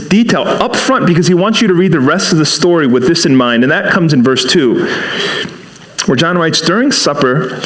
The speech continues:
when the devil had already put it into the heart of Judas Iscariot, Simon's son, to betray him." Now, John wants us to know that Judas had already committed to betraying Jesus. Right? He wasn't flirting with it in his mind. He wasn't mulling it over. He wasn't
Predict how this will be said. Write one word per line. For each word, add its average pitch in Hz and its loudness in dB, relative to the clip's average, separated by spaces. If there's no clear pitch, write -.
when 131 2
the 127 2
devil 190 2
had 180 0
already 170 0
put 170 2
it 165 2
into 147 2
the 131 0
heart 139 0
of 131 0
Judas 131 0
Iscariot, 117 0
Simon's 131 0
son, 123 0
to 113 -2
betray 107 0
him." 104 -2
Now, 131 0
John 214 0
wants 233 2
us 220 -2
to 156 2
know 131 2
that 127 2
Judas 220 2
had 165 2
already 170 0
committed 131 2
to 127 0
betraying 113 0
Jesus. 107 0
Right? 151 2
He 175 4
wasn't 269 2
flirting 190 2
with 170 0
it 170 0
in 151 2
his 151 2
mind. 135 0
He 165 2
wasn't 226 2
mulling 156 2
it 147 2
over. 131 2
He 143 2
wasn't 208 2